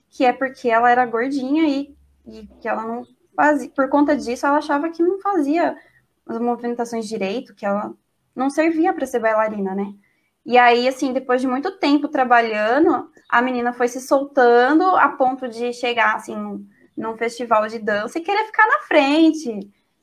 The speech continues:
Então, foi, foi com tempo, foi com trabalho, mas a gente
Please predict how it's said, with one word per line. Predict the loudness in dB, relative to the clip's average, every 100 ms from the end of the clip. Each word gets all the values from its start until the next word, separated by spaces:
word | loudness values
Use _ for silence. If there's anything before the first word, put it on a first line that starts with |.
| -14
Então, | -10 -2 -2 0 0 -2 -4
foi, | -2 0 0 -2 -6 -8 -14 _ _ _
foi | -10
com | -8 -6
tempo, | -4 -4 -4 -6
foi | -10
com | -8
trabalho, | 0 0 4 4 4 4 4
mas | 2 2 -4 -14 -20 _ _ _ _ _ _
a | -10
gente | -8 -8 -10